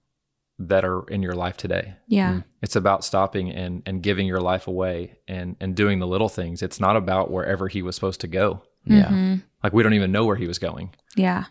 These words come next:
Speaker 1: We just know that he had an opportunity today to, to love somebody. And I think we find deep joy in, in those little things that may not be a part of your ten-year plan, but who cares?
Speaker 2: Yeah.
Speaker 1: You know?
Speaker 2: Totally.
Speaker 1: Like, you can do that right now,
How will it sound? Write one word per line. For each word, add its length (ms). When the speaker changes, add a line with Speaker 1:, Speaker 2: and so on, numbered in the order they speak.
Speaker 1:
We 120
just 160
know 100
that 80
he 80
had 80
an 60
opportunity 460
today 520
to, 240
to 100
love 240
somebody. 640
And 120
I 80
think 420
we 160
find 320
deep 220
joy 400
in, 260
in 160
those 260
little 200
things 480
that 140
may 160
not 200
be 100
a 60
part 180
of 60
your 100
ten-year 320
plan, 300
but 160
who 100
cares? 460
Speaker 2:
Yeah. 280
Speaker 1:
You 120
know? 240
Speaker 2:
Totally. 520
Speaker 1:
Like, 200
you 80
can 100
do 120
that 200
right 200
now, 360